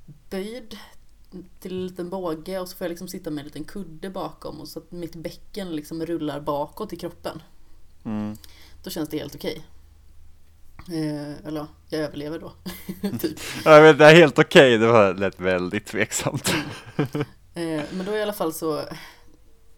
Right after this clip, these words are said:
Speaker 1: jag har ju haft kontakt med liksom,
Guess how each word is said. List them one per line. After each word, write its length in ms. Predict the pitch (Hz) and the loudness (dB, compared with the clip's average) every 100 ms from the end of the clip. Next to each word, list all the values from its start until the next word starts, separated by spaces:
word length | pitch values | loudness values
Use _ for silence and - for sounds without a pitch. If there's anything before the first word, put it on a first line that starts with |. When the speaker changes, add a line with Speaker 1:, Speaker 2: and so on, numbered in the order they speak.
| - | -18
Speaker 1:
jag 120 | - 180 | -10 -6
har 120 | 180 | -4
ju 280 | 170 165 170 | -4 -4 -6
haft 260 | 170 160 | -6 -8
kontakt 580 | - 156 190 196 - - | -8 -10 -10 -12 -14 -16
med 500 | 190 185 180 175 175 | -12 -10 -10 -10 -12
liksom, 500 | 170 175 170 156 151 | -14 -14 -12 -12 -12